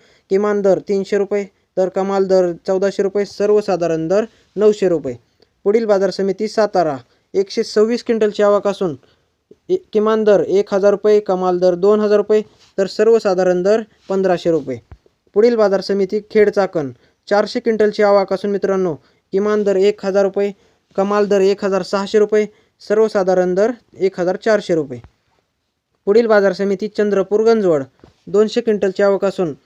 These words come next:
किमान दर एक हजार पाचशे रुपये, तर कमाल दर दोन हजार रुपये,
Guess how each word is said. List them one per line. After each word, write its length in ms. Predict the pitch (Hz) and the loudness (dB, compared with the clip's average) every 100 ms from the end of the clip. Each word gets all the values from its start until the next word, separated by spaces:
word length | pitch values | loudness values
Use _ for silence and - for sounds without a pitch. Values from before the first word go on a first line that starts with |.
| _ - | _ -4
किमान 280 | 202 208 202 | -2 -2 -2
दर 140 | 196 | -2
एक 280 | 185 190 196 | 0 -2 -2
हजार 180 | 185 180 | -2 -2
पाचशे 340 | 190 190 214 | -4 -2 0
रुपये, 240 | 208 214 208 _ _ - | 0 0 -2 _ _ -6
तर 100 | 190 | -4
कमाल 340 | 185 202 202 | -2 -2 -2
दर 200 | 196 196 175 - _ _ _ | 0 0 -2 -6 _ _ _
दोन 200 | 180 202 | 0 0
हजार 220 | 202 196 | 0 0
रुपये, 280 | 208 196 208 | 0 2 0